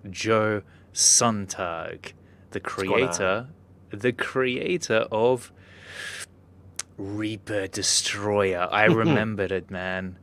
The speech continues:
Speaker 1: Sometimes I'm like, "Death Reaper? What was it again?" Reaper
Speaker 2: Yeah.
Speaker 1: Destroyer.
Speaker 2: Yo.
Speaker 1: Sick, sick comic book, which
Speaker 2: Thank you.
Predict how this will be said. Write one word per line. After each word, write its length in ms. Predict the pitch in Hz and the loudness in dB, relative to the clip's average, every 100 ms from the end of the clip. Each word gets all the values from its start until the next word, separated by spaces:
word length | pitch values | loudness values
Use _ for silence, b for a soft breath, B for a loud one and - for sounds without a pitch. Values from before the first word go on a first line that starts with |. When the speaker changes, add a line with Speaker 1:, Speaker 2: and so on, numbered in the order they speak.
| - | -4
Speaker 1:
Sometimes 480 | - 143 147 175 156 | 4 4 6 4 4
I'm 120 | 143 | 4
like, 300 | 135 107 98 | 4 2 2
"Death 360 | 120 147 160 - | 6 6 4 2
Reaper? 580 | 165 165 160 160 151 - - - - | 2 4 6 4 2 -8 -20 -20 -6
What 200 | 139 160 | -2 4
was 280 | 165 175 160 | 6 6 4
it 80 | 156 | 0
again?" 480 | 143 156 156 156 147 B B B | 2 2 2 -2 -6 B B B
Reaper 340 | 127 165 120 107 | 4 6 8 6
Speaker 2:
Yeah. 20 | |
Speaker 1:
Destroyer. 800 | 127 117 - 113 110 107 104 101 - - - - | 4 0 -4 -2 2 2 0 -4 -10 -20 -18 -8
Speaker 2:
Yo. 280 | 113 110 | -2 4
Speaker 1:
Sick, 540 | 107 107 - 147 135 - - - | 6 8 6 6 4 0 -12 -6
sick 500 | - - - 120 120 - | -2 0 2 0 -2 -16
comic 460 | - 110 104 101 - | -6 -4 -4 -6 -4
book, 380 | 104 101 95 110 | -2 -2 -4 -4
which 260 | 107 - | -4 -2
Speaker 2:
Thank 260 | - 143 101 | -2 -2 -2
you. 280 | 85 - | -12 -14